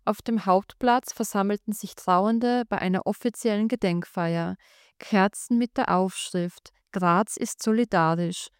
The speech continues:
prägten das Bild. Drei Tage lang wehten die Flaggen in ganz Österreich auf Halbmast, ein Zeichen stiller Einheit über politische Grenzen hinweg. Für die Hinterbliebenen bleibt der Schmerz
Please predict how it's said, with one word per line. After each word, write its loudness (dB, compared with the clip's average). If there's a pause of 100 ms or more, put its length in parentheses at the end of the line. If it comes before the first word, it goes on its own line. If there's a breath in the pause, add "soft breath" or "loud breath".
(240)
prägten -4
das -4
Bild. -4 (560)
Drei 2
Tage 4
lang 0
wehten 0
die -6
Flaggen -4
in -4
ganz 0
Österreich -2
auf -8
Halbmast, -4 (340 soft breath)
ein 0
Zeichen 0
stiller 0
Einheit 0 (240 soft breath)
über -2
politische -2
Grenzen -4
hinweg. -4 (680 soft breath)
Für -2
die 0
Hinterbliebenen 0
bleibt 0
der -6
Schmerz -4